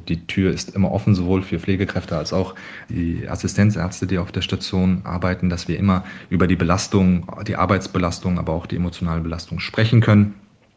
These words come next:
Das, äh, kann manchmal absurde, ähm, absurde Formen annehmen. Der Humor im medizinischen Bereich ist ja auch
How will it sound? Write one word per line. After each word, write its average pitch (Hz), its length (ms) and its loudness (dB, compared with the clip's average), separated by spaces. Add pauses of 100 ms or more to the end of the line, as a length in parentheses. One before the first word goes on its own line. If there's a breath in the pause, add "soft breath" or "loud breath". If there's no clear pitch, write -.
(220)
Das, - 360 0
äh, 98 260 4 (960 loud breath)
kann 127 200 4
manchmal 107 540 6
absurde, 110 920 6
ähm, 95 680 2 (120)
absurde 98 380 0
Formen 123 320 4
annehmen. 101 540 6
Der 95 160 2
Humor 113 500 6
im 101 340 0
medizinischen 101 540 2
Bereich 87 320 0
ist 98 140 -6
ja - 100 -4
auch 104 240 -2